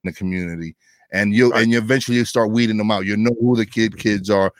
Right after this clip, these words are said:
Speaker 1: and who the bad kids are. And you don't have to
Speaker 2: Exactly.
Speaker 1: go around harassing every little kid that you see in the neighborhood 'cause you know, "Oh, this is little,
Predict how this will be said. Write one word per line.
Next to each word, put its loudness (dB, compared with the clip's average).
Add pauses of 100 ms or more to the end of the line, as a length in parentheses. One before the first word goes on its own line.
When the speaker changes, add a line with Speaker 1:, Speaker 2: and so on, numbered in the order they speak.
(160)
Speaker 1:
and -8
who 0
the -2
bad -2
kids -6
are. -2 (200)
And -6
you 0
don't 2
have 0
to 4
Speaker 2:
Exactly. 4
Speaker 1:
go 0
around 0 (280)
harassing 2 (160)
every -20 (120)
little -4
kid 4
that 0
you -10
see -4
in -2
the -2
neighborhood -6
'cause -4 (280)
you 2
know, 4
"Oh, 2
this -2
is -4
little, 0